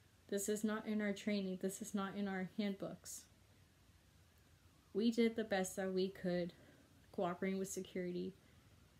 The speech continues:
and cooperating with you guys to make sure you were all safe.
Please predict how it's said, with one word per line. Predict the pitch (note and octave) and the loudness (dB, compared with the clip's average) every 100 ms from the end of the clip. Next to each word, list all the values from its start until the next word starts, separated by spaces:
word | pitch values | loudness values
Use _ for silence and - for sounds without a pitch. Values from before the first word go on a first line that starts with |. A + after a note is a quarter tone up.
| - - - | -20 -20 -4
and | G3 | -4
cooperating | - F#3 F#3 F#3+ F#3 F#3 F#3 F#3+ - - | 0 0 2 0 0 0 -4 -6 -14 -2
with | F#3+ F#3 G3+ | 2 2 2
you | G3+ | 2
guys | F#3 F3 - | 2 2 0
to | F#3+ | 0
make | F3+ | 0
sure | - F3 | 0 -2
you | F3 - | -2 -4
were | - | -6
all | F#3 | -8
safe. | - - F#3 | -8 -10 -12